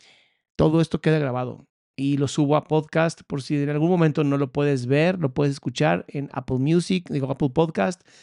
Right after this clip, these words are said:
Google Podcast, Spotify y ya estamos también en Amazon Prime. Me acabo de enterar de esa, que también hay un podcast en Amazon. Entonces, ahí nos podemos ver también. Entonces, bueno, un saludo a cada una de ustedes, cada uno de ustedes. Vamos a empezar para que no se nos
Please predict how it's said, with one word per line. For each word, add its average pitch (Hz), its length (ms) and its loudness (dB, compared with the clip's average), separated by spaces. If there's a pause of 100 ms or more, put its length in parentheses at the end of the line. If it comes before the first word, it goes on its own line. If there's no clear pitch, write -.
(260)
Google 160 300 4
Podcast, 160 580 -6 (100)
Spotify 156 880 -2
y 143 360 -6
ya 143 100 -2
estamos 143 320 0
también 139 360 0
en 139 140 -6
Amazon 143 400 -2
Prime. 208 240 2
Me 208 140 -2
acabo 147 180 -2
de 147 40 0
enterar 135 280 -2
de 147 80 2
esa, 151 220 -2 (420)
que 143 120 -2
también 143 260 0
hay 147 80 2
un 139 100 0
podcast 135 420 -2
en 131 120 -4
Amazon. 127 280 -4
Entonces, 147 460 -2
ahí 156 80 -2
nos 151 160 -2
podemos 139 360 -2
ver 131 120 -4
también. 110 340 -8 (1300)
Entonces, 202 260 2
bueno, 175 280 0
un 185 100 -4
saludo 147 460 -4
a 131 80 -12
cada 135 240 0
una 135 160 -2
de 127 60 -2
ustedes, 165 300 -4
cada 135 160 -4
uno 135 100 -2
de 135 40 -4
ustedes. 185 280 -4
Vamos 175 260 -4
a - 20 -10
empezar 135 380 -6
para 113 120 -8
que - 120 -10
no 127 120 -4
se 131 140 -6
nos 117 260 -8